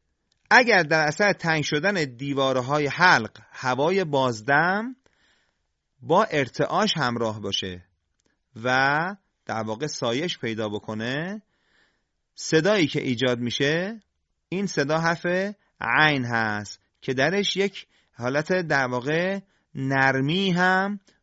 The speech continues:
وجود داره. پس صوت حاصل از ارتعاش تارهای صوتی،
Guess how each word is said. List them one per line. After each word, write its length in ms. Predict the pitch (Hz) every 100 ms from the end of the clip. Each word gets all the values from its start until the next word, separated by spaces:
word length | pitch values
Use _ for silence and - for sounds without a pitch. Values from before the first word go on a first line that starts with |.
| -
وجود 400 | 135 135 151 123
داره. 580 | 113 107 101 98 95 101 _ _ _ _ _ _ -
پس 420 | 143 113 - - _
صوت 460 | - - 196 196 -
حاصل 500 | 123 127 120 - 180
از 260 | 135 104 104
ارتعاش 580 | 135 120 - 135 170 147
تارهای 720 | 113 - 117 113 107 120 107
صوتی، 840 | - 117 104 - 127 151 180 226